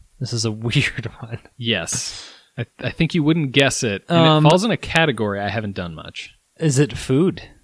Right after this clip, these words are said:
Speaker 2: Yes.
Speaker 1: So we have
Speaker 2: And even within food, it's not something maybe,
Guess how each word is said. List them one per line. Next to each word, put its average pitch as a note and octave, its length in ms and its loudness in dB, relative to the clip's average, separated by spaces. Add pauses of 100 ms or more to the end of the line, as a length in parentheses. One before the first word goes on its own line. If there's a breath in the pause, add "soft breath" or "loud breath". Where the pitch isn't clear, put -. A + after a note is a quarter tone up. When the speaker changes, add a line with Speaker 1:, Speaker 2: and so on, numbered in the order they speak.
(160)
Speaker 2:
Yes. G2 680 -8
Speaker 1:
So - 180 -2
we B2 180 0
have A2+ 520 -2 (240)
Speaker 2:
And A#2 80 0
even F3 220 4
within D3+ 220 2
food, A2+ 420 0
it's G2+ 180 -10
not A#2 280 -2 (1160)
something A#2+ 640 -2
maybe, A2 540 -2